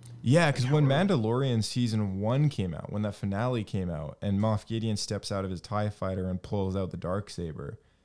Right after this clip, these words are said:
Speaker 1: it was like, "Whoa, hold on a second. Like, what?" 'Cause,
Speaker 2: Yeah.
Speaker 1: like, we, we hadn't, we hadn't had a live action Bo-Katan yet,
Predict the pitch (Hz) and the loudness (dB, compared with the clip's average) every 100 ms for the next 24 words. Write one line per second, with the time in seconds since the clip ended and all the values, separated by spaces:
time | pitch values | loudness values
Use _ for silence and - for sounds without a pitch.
0 | _ _ _ 117 117 120 104 101 82 73 | _ _ _ -2 0 0 0 0 -2 -4
1 | - _ - 123 110 90 123 117 131 107 | -12 _ -2 2 2 2 2 2 2 0
2 | - 67 - - _ _ _ _ _ - | -4 -10 -12 -18 _ _ _ _ _ -10
3 | 87 - 90 120 185 - _ _ _ - | -8 -6 -2 0 0 -4 _ _ _ -2
4 | 127 117 120 110 131 - 127 143 143 131 | 2 4 4 4 2 2 2 4 4 4
5 | 110 120 143 170 139 107 123 123 117 98 | 2 2 4 4 4 4 4 2 2 0
6 | 101 107 101 98 101 95 95 104 123 143 | 0 0 0 -2 -2 -2 -4 -4 0 2
7 | 135 82 71 - | 2 0 -4 -8